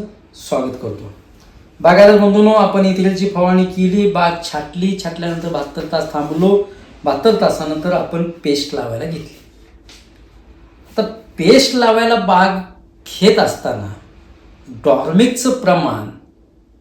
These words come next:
आणि त्यात घालत असलेले केमिकल्स ह्याच्यावर नेमकेपणाने चर्चा होणं गरजेचे आहे, कारण इथं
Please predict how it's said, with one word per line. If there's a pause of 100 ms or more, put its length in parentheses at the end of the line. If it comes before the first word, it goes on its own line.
(440)
आणि (180)
त्यात
घालत
असलेले
केमिकल्स
ह्याच्यावर
नेमकेपणाने
चर्चा
होणं
गरजेचे
आहे, (680)
कारण (100)
इथं